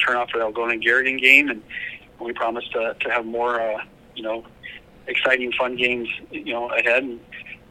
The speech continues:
just, uh, you know, like I said, this, these things you never wanna take for granted. A twenty, twenty and one team playing basketball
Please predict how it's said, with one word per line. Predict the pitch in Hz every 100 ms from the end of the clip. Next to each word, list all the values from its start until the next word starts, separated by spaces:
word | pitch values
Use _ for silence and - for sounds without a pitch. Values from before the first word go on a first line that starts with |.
| -
just, | 123 -
uh, | 120 110 -
you | 123
know, | 113 113 -
like | 120
I | 117 - 120
said, | 113
this, | 117 113 - - - -
these | 123 -
things | 139 127
you | 113
never | 120 120
wanna | 123 120
take | 123 120
for | 117
granted. | 113 120 107 101
A |
twenty, | - 117 120 123 - -
twenty | 135 139 151 143
and | 120 110 110
one | 127 120
team | 113 135 120 107 - - - - - -
playing | 123 120
basketball | 120 123 - - 113 110 107